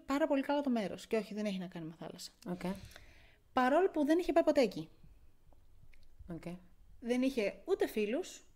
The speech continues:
Speaker 1: ούτε συγγενείς στην περιοχή και μάλιστα το συγκεκριμένο μέρος ήταν ένα σπίτι. Το είχε ονειρευτεί,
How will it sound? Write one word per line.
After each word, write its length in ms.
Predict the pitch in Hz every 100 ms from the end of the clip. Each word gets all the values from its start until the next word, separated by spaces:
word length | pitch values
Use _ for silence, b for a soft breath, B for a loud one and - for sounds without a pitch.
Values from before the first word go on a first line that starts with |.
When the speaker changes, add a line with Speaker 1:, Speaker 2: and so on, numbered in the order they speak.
| - -
Speaker 1:
ούτε 220 | 320 320
συγγενείς 280 | 277 220 190
στην 120 | 180
περιοχή 520 | 170 175 226 277 - b b b -
και 120 | 254
μάλιστα 440 | 269 320 381 - 392 370 - - - _ 247
το 100 | -
συγκεκριμένο 500 | 262 233 233 294 370
μέρος 180 | 311 330
ήταν 160 | 330 320
ένα 140 | 330
σπίτι. 500 | 311 - 220 - 185 - _ _ _ - B B B B B -
Το 80 | 320
είχε 160 | 359
ονειρευτεί, 600 | 381 277 - 202 214 285